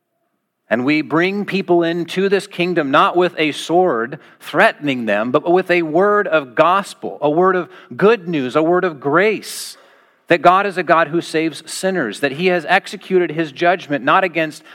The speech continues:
the world, but against his son. Now that day is coming. The end of the age will come, and all who do not repent of their sins will be judged. But this gospel is what is to go out. God saying,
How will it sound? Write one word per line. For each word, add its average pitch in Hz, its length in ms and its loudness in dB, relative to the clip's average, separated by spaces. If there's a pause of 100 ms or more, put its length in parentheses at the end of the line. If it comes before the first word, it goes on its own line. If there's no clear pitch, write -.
the 156 100 2
world, 151 640 0 (760)
but 160 120 4
against 185 380 -2
his 160 180 -2
son. 151 560 -2
Now 160 160 4
that 214 220 0
day 220 180 2
is 202 140 -8
coming. 127 480 -4 (100)
The 160 160 -4
end 233 180 0
of 233 80 0
the 185 140 0
age 185 300 -2
will 170 160 0
come, 156 480 -4 (420)
and 120 100 2
all 175 140 4
who 196 100 -2
do 170 120 -6
not 180 200 2
repent 180 440 -4
of 160 100 -6
their 147 140 0
sins 165 420 -6
will 170 180 -2
be 160 140 -8
judged. - 600 -10 (1200)
But 107 100 -6
this 151 200 -4
gospel 139 500 0
is 113 100 -10
what 147 160 2
is 151 140 -10
to - 100 -10
go 139 220 0
out. 151 260 -2
God 143 240 2
saying, 151 360 -6